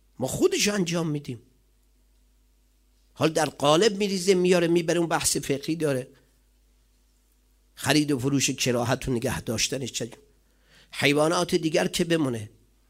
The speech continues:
طرف قبله خونه‌شون یاد در نیمهٔ شعبان چهار تا میز در مغازه‌اش میذاره، آهنگی میذاره، چهار تا گل و برو بیا که میز و صندلی هم پا می‌شن اظهار محبت می‌کنن صاحب مغازه.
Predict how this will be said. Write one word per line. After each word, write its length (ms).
طرف 300
قبله 460
خونه‌شون 500
یاد 200
در 120
نیمهٔ 380
شعبان 380
چهار 220
تا 140
میز 180
در 160
مغازه‌اش 580
میذاره، 280
آهنگی 500
میذاره، 400
چهار 220
تا 160
گل 240
و 60
برو 240
بیا 180
که 180
میز 200
و 40
صندلی 460
هم 80
پا 140
می‌شن 240
اظهار 340
محبت 540
می‌کنن 320
صاحب 340
مغازه. 580